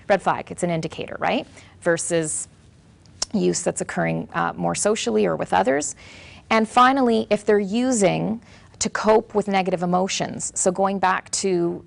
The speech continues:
the models and the relationship that I talked about in terms of what came first, the chicken or the egg, um, or how does the substance use affect the mental health, and how does mental, how do mental health symptoms affect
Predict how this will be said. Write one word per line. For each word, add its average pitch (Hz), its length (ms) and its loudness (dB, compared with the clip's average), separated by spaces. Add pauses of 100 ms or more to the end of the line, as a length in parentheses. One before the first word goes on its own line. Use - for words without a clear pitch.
the 160 480 -4
models 180 560 0
and 190 100 0
the 175 60 -2
relationship 180 640 -2
that 214 140 -2
I 214 40 0
talked 208 320 0
about 220 380 0
in 185 140 -2
terms 175 260 -4
of 170 80 -4
what 165 140 -4
came 180 180 -8
first, 175 320 -4
the - 80 -10
chicken 170 300 -6
or 156 80 -6
the 147 160 -4
egg, 220 400 0 (440)
um, 165 440 0
or 160 180 0
how 180 260 2
does 175 200 -2
the 147 80 -12
substance 175 440 -4
use 175 200 -4
affect 165 300 -4
the - 40 -6
mental - 260 -6
health, - 380 0
and 156 100 -4
how 151 140 -4
does 156 300 -10 (100)
mental, 156 280 -6
how - 220 -6
do - 100 -10
mental - 260 -10
health 208 200 0
symptoms 196 460 -4
affect - 420 -4